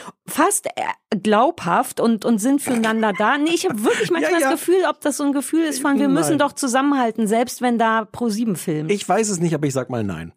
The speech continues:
Speaker 1: Aber warum
Speaker 2: <laughs>
Speaker 1: nicht? Die sind ja viel mehr eine Gemeinschaft, als es Mädchen sind, die einge-, Mädchen sind ja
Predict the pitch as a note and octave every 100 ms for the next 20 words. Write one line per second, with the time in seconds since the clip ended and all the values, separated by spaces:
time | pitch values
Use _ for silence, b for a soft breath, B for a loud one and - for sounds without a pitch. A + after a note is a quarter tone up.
0 | B B A#3+ D4 D4 F4 F#4 G4 F#4+ B4
1 | - C#4 D#4 F4+ D#4+ - E4 D4+ D4 F4
2 | E4 C4 A#3 G#3+ D4 G4 F#3+ G3+ - -
3 | G#3+ A3+ B3+ - - - A3 C4 F4+ -
4 | A3 F3+ F3 E3 F#3 - E3+ F3 F#3+ C4
5 | F4 C4+ C4+